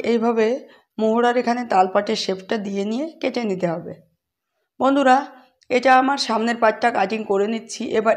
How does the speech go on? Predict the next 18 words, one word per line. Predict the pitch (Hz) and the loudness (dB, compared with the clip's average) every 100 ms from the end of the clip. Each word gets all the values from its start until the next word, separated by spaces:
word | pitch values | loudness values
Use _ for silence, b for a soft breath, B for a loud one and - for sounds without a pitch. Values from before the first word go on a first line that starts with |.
| 208 | 2
এই | 247 | 0
পার্টটাকে | 254 254 262 254 254 208 | 0 0 -2 -4 -2 0
ধরেই | 220 220 226 247 B B | 2 2 2 -4 B B
পেছনের | 214 220 247 262 240 | 0 2 2 -2 0
পার্টটা | 226 233 240 | 0 0 -4
কী | 233 | -2
করে | 226 226 | 0 0
কাটিং | 233 202 214 | 0 -2 -2
করতে | 214 214 214 | -6 -6 -2
হয়, | 214 220 220 | -2 -2 -4
কী | 214 | -4
করে | 220 202 | -2 -2
হাতা | 185 196 | -2 -4
কাটিং | 208 214 | -4 -6
করতে | 214 208 220 | -6 -4 -4
হয়, | 226 - | -4 0
সবই | 196 226 | 0 0
ভিডিওতে | 202 185 208 208 | -4 -4 -4 -4